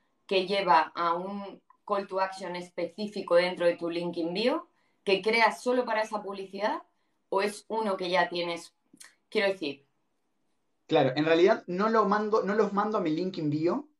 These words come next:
Speaker 2: sino que los mando directamente a la herramienta que recomiendo.
Speaker 1: Vale,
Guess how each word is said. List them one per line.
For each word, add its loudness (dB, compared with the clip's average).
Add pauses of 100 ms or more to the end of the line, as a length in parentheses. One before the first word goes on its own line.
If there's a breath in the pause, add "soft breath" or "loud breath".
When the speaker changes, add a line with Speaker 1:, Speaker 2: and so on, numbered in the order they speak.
Speaker 2:
sino -4
que 2
los 0
mando 4
directamente 4
a 4
la 6
herramienta 0
que 0
recomiendo. -2 (1700)
Speaker 1:
Vale, 2